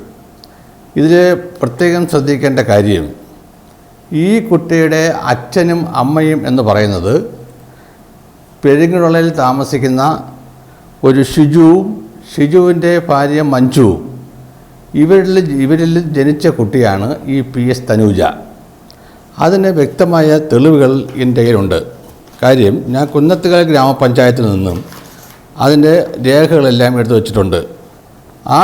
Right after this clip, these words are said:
കുട്ടി ജനിക്കുന്നത് എട്ട് പതിനൊന്ന് രണ്ടായിരത്തി മൂന്നിലാണ്. കാരക്കോണം മെഡിക്കൽ കോളേജിലാണ്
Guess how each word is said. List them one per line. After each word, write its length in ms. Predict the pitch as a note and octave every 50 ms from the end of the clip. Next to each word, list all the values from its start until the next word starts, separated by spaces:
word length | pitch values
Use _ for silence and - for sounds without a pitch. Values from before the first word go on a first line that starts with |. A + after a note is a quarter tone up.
| G3 -
കുട്ടി 220 | F3 D3+ - - D#3 C#3
ജനിക്കുന്നത് 460 | C#3 C3 C#3 C3+ D3 C#3 C3+ C3 C#3 C#3+ C#3+ C3 G#2 B2+ C3
എട്ട് 280 | B2+ B2+ - - F3 F3 F3+ E3+ F3
പതിനൊന്ന് 500 | C#3+ B2+ B2+ B2+ B2+ B2+ B2+ C3 C3 C3+ C#3 D3 C#3+ - - - - -
രണ്ടായിരത്തി 680 | C3 A#2+ B2+ B2+ C#3 C3+ C3+ C3+ C3+ C3 C3 - C#3 C#3+ D3 D3 C#3+ - - -
മൂന്നിലാണ്. 480 | A#2+ B2 C#3 C3 A#2+ G2+ F#2+ E2+ D#2+ - - - - - - - - - - - - - - - - - - - - - - - - - - - -
കാരക്കോണം 640 | C#3+ C#3+ D#3 F3 F#3 F#3 - - F3+ F3 E3 E3+ F3 E3+ D3
മെഡിക്കൽ 260 | C3+ D3 D3 D3 D3 E3
കോളേജിലാണ് 420 | C#3+ C#3 C3 B2+ B2 A#2+ A#2+ B2